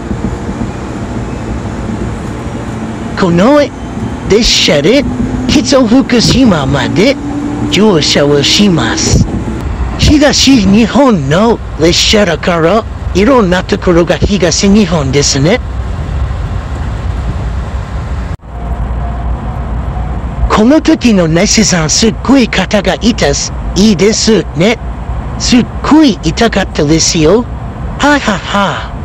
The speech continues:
自慢じゃないけどね。痛すぎてもう困りました。列車は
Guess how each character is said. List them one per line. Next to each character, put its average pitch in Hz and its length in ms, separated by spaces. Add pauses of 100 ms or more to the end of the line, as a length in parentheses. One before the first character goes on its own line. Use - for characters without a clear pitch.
(2250)
自 196 160
慢 262 280
じ 180 100
ゃ 151 60
な 143 120
い 135 80
け 151 160
ど 147 140
ね。 233 260 (340)
痛 220 340
す 285 200
ぎ 262 160
て 254 240
も 175 260
う 135 40
困 170 380
り 269 120
ま 180 140
し - 180
た。 - 140 (1800)
列 202 200
車 196 340
は 220 220